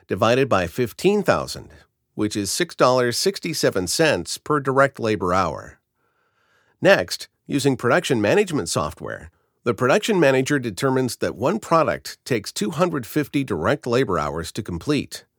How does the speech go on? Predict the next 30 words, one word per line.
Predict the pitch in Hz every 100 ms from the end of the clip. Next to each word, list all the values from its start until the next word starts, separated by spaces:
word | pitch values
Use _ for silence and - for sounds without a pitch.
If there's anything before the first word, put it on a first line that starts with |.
| _ _ _ _ _ _
Therefore, | 123 208 131 80 73 - _
the | 117
applied | 104 - 135 190
overhead | 208 156 143 123 131 117
per | 104
cost | - - 208 196 -
unit | 80 64 71 _ _ _
is | 95 -
two | 208
hundred | 170 170 123 -
fifty | 202 - 65 64 _ _ _
times | 131 127 113
six | 160 -
dollars | 127 113 110
sixty-seven | - 104 - 87 92 82 80
cents, | - 151 - - - - _ _ _ _
which | 98 87
equals | 196 147 107 104
one | 104 160
thousand | 175 147 143 143 135
six | - 185
hundred | 180 160 117
sixty-seven | - 135 - 101 123 101 87
dollars | 101 123 135 123 - 82
and | 117 120
fifty | 117 95 101
cents. | - 80 52 - - - _ _ _ _ _ _ _ _
Reconciling | 135 208 214 190 170 147 131 120
over | 127 156 185 196 - -
and | 131 147